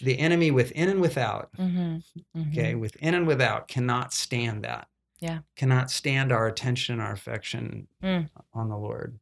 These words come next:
Speaker 2: Mm.
Speaker 1: So that would be the second gift, is use your mouth. <laughs>
Speaker 2: Yeah. Yeah, that's been huge. Since we talked about that a few years ago at House Church, about your tongue as a rudder,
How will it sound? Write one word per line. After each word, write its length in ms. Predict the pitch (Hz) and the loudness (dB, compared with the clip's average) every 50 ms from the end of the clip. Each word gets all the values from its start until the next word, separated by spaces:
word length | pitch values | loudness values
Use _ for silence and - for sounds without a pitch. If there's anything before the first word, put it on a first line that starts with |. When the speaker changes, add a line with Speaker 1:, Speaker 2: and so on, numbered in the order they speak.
| _ _ - | _ _ -10
Speaker 2:
Mm. 220 | 185 175 165 160 151 _ _ _ _ _ _ _ | -8 -8 -8 -8 -12 _ _ _ _ _ _ _
Speaker 1:
So 400 | _ - - 120 120 113 107 - _ _ - | _ -6 -2 0 0 0 -2 -4 _ _ 0
that 200 | - 143 143 139 | 2 4 4 4
would 120 | 135 127 123 | 4 2 2
be 120 | 123 120 | 2 0
the 120 | 110 110 | 0 -2
second 400 | 98 - 120 107 - - 117 - | -4 -4 -4 -4 -6 -8 -14 -12
gift, 320 | - 117 117 113 - - - | -10 -8 -8 -8 -10 -10 -10
is 200 | 117 107 101 - | -10 -8 -6 -4
use 320 | 139 147 170 190 175 - | 0 2 4 4 4 2
your 100 | - 151 139 | 2 0 2
mouth. 340 | 127 110 110 - - - _ _ | 2 0 0 -4 -8 -12 _ _
<laughs> 60 | - | 0
Speaker 2:
Yeah. 380 | - 165 165 160 151 151 151 160 - - - - - - - - | 2 4 4 4 4 2 0 -4 -8 -12 -12 -12 -12 -12 -12 -4
Yeah, 180 | - 180 160 147 | 2 4 4 6
that's 220 | 151 175 185 - | 6 4 2 2
been 200 | - 247 220 202 | -2 0 0 0
huge. 460 | 190 202 190 190 165 156 - - - _ _ _ _ _ _ _ _ _ _ _ - | 0 0 0 0 -2 -4 -6 -8 -8 _ _ _ _ _ _ _ _ _ _ _ -8
Since 180 | - 196 202 | -4 -2 0
we 140 | 220 233 220 | 2 2 2
talked 220 | 226 220 196 285 | 6 4 4 4
about 180 | - 180 180 170 | 4 2 2 4
that 100 | 175 170 | 4 2
a 60 | 165 | 2
few 140 | 165 180 175 | 2 0 0
years 180 | 160 160 156 - | 0 0 0 -2
ago 160 | - 151 123 | -2 -2 -2
at 60 | - | -2
House 240 | - 160 165 151 - | 0 0 0 0 0
Church, 500 | - 160 135 127 - - - - - - - | 2 2 2 2 0 -2 -4 -4 -8 -10 -12
about 340 | - 165 165 139 127 - - | -10 -4 -2 -2 -2 -2 -4
your 120 | - 147 147 | -4 -4 -2
tongue 220 | - 165 160 147 | -2 0 0 0
as 100 | 131 156 | 0 0
a 60 | 151 143 | -2 0
rudder, 460 | 147 147 151 151 147 139 143 147 | 2 2 2 2 2 2 0 -2